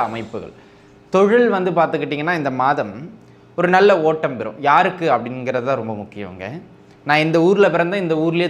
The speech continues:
தொழில் பண்ணிக்கிட்டு இருக்கேன், இல்லது என் சுத்துப்பட்டிலேயே தொழில் பண்ணிக்கிட்டு இருக்கேன், உங்களுக்கு பெரிதான ஓட்டம் கிடையாது. நான் இந்த ஊர்ல பிறந்தேன், நான் வெளியூர்ல போயிட்டு பழச்சிக்கிட்டு இருக்கேன்,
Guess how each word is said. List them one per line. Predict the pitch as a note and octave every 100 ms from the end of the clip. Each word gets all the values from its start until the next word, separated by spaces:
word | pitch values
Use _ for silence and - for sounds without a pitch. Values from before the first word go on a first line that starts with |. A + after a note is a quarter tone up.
| D3
தொழில் | D3 D3+ C3+
பண்ணிக்கிட்டு | C3 A#2+ G#2+
இருக்கேன், | G#2 E2 - -
இல்லது | D#3+ E3 D#3
என் | D3
சுத்துப்பட்டிலேயே | E3 D#3 E3+ D3+ F3 D3+
தொழில் | D3 D3
பண்ணிக்கிட்டு | C3+ A#2+ G#2+ G#2
இருக்கேன், | G2 - - - -
உங்களுக்கு | D#3 F#3 G3 E3 F3 F3+
பெரிதான | F3+ F#3 F#3 F3+ E3 D3
ஓட்டம் | C#3+ D3 B2+
கிடையாது. | A2 A2 G2 - E3+
நான் | E3+ E3+
இந்த | D#3+ D3
ஊர்ல | F#3+ G3+ F#3
பிறந்தேன், | D#3 D#3 C#3+ F#3 F3
நான் | D#3+ C#3+
வெளியூர்ல | F#3 G3+ F#3 F3+
போயிட்டு | E3 D3 C#3+
பழச்சிக்கிட்டு | C3+ C3+ A#2+ A2
இருக்கேன், | F#2+ -